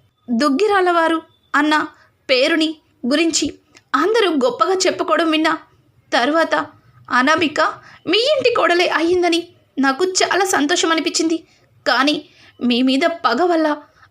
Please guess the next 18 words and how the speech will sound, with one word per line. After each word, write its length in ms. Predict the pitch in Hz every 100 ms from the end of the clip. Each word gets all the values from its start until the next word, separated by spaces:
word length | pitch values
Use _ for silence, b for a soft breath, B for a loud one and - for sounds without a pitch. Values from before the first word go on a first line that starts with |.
| -
అనామిక 480 | 269 277 339 311 320 359 B B B 403
మీ 140 | 523 539
కుటుంబాన్ని 640 | 262 403 403 381 339 359 294
ఆ 100 | 320
ఇంటి 320 | 285 254 349
నుంచి 400 | 349 320 349 - - _ 220
వేరు 280 | 240 269
చేయాలని, 600 | 370 370 302 311 320 302 b b b _
తరువాత 400 | 247 269 330 - 294 - B B _ 494
తన 240 | 494 311
భర్తతో 600 | 233 240 370 370 180 - - b b -
ఆ 160 | - - - _ _ _ - -
ఆస్తి 340 | 240 294 302
మొత్తం 280 | 320 302 311 311 - b b _ _ 262
తనే, 260 | 262 320 294 - _ _
తనే 440 | - 311 392 466 453
తీసుకోవాలని 760 | 277 370 - 330 320 320 320 - _ _ _ -
ఇక 200 | 370